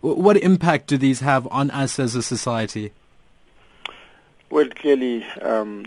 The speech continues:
Speaker 2: society responds, um, either sympathetically or unsympathetically to police, uh, action. But I think the,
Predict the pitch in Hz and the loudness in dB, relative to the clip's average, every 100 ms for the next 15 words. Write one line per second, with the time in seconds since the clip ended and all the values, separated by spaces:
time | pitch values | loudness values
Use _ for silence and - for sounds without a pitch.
0 | - - 131 113 - 113 104 98 - 117 | -12 -2 0 0 -2 -6 -4 -6 -6 -6
1 | 107 98 95 87 - - - - _ _ | -4 -6 -12 -16 -20 -20 -20 -20 _ _
2 | - - - - - 107 104 101 101 101 | -20 -20 -20 -18 -6 0 0 0 -6 -12
3 | 107 _ - - - 120 107 104 - 113 | -14 _ -20 -6 2 2 2 0 -2 -4
4 | 104 113 - 113 - 110 107 127 147 104 | -4 -4 -4 -8 -4 -2 -2 -4 -2 0
5 | 98 95 92 95 95 101 113 - 107 95 | 0 2 0 -2 -4 -4 -4 -10 -10 -8
6 | 110 - - 104 98 101 - _ _ _ | -4 -4 -4 -8 -6 -8 -14 _ _ _
7 | _ - - 107 101 95 - - - - | _ -14 -10 -8 -6 -6 -10 -18 -20 -16
8 | - - 101 - 110 - 87 95 - _ | -8 -2 0 2 0 0 -4 -8 -20 _
9 | _ _ - - - - - 104 107 131 | _ _ -20 -20 -20 -16 -4 -2 0 0
10 | 117 - 113 110 107 104 104 | 0 -2 0 2 2 2 0